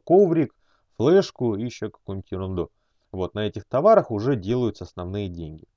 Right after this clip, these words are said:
А, но этот товар должен быть востребован.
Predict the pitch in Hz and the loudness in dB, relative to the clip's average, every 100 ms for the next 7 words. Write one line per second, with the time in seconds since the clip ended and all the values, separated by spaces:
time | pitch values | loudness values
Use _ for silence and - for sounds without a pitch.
0 | _ _ _ _ _ 92 87 87 101 170 | _ _ _ _ _ -4 0 0 2 2
1 | 170 - 127 139 160 117 147 120 110 117 | 0 2 2 4 2 2 2 0 -2 -2
2 | 95 104 - 110 101 87 80 | 0 -2 -2 -2 0 -2 -6